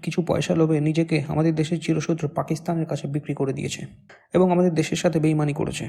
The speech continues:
এবং এই ঘটনাটি নিয়ে আমি আজকে আলোচনা করব। আমরা সকলেই জানি যে পাকিস্তান এবং চীন আমাদের সবচেয়ে বড় চিরশত্রু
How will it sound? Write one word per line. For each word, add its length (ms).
এবং 220
এই 180
ঘটনাটি 500
নিয়ে 220
আমি 180
আজকে 220
আলোচনা 360
করব। 220
আমরা 120
সকলেই 360
জানি 200
যে 100
পাকিস্তান 500
এবং 240
চীন 320
আমাদের 280
সবচেয়ে 420
বড় 140
চিরশত্রু 600